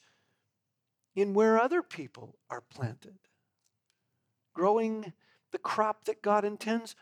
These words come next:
for them to grow. Everybody composed in the body just as he wills. Isn't that wonderful?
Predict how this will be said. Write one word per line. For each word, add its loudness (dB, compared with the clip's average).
for -2
them -4
to -12
grow. -14
Everybody -2
composed -6
in -8
the -8
body -2
just -8
as -8
he -20
wills. -20
Isn't -20
that -14
wonderful? -10